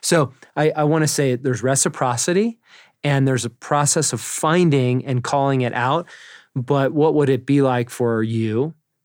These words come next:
to say, "I wanna start with, I have something to bring to this man. I'm going to serve. And if I receive in the process, I, uh, then I, I, I welcome that, but I release the expectation."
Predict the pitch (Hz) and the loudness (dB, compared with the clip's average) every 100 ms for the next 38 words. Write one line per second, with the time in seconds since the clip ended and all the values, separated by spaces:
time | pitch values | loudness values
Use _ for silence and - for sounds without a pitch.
0 | _ - 127 120 113 113 - 123 113 110 | _ 0 2 2 0 -2 -4 -4 -4 -4
1 | 107 - _ _ _ _ - 131 156 139 | -6 -10 _ _ _ _ -6 -2 0 0
2 | - - 139 139 131 113 104 - 131 160 | -2 -2 0 0 -2 -4 -6 -8 -4 -2
3 | 143 139 123 120 110 110 98 107 104 101 | -2 -4 -4 -4 -4 -8 -8 -6 -6 -8
4 | 104 98 95 113 98 90 - 131 131 135 | -10 -10 -10 -12 -12 -14 -8 -4 0 2
5 | 139 120 107 - 151 127 110 110 - 131 | 2 0 -4 -2 0 0 0 -4 -4 -4
6 | 135 165 - 143 143 147 127 - 160 233 | -2 -2 -2 -2 0 0 0 0 0 -2
7 | - _ - - - 135 131 135 143 151 | -8 _ -20 -20 -6 -2 0 0 -2 0
8 | 208 214 - - 131 135 - 120 - _ | -2 -2 -6 -6 -4 -4 -4 -16 -20 _
9 | 147 147 139 131 123 - 131 131 - 131 | -10 -2 0 0 -2 -4 -4 -4 -4 -4
10 | 127 131 - 135 123 120 120 - 151 160 | -2 -4 -4 -2 0 0 -2 0 0 2
11 | 151 190 202 - - _ - 135 135 127 | 2 0 -4 -12 -20 _ -4 0 2 2
12 | 127 127 123 - 117 110 - 101 - - | 2 2 0 -4 -4 -6 -10 -12 -10 -16
13 | - 120 | -14 -18